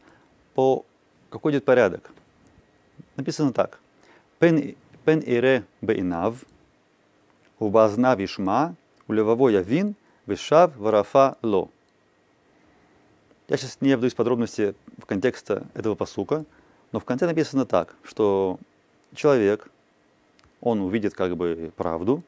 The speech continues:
и услышит, и ребо бейнав, убазна вишма, увидит глазами и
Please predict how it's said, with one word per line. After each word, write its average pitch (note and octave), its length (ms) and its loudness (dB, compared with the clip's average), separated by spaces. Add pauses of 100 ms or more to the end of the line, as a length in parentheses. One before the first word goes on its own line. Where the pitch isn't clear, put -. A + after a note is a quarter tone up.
(1000)
и G#2 160 -2
услышит, G2+ 560 -4 (180)
и F2+ 140 -6
ребо A#2+ 400 0
бейнав, G#2 680 -2 (840)
убазна G2 500 0
вишма, A#2+ 520 -4 (540)
увидит G#2 280 -2
глазами A2 560 2 (1160)
и F#2 360 -4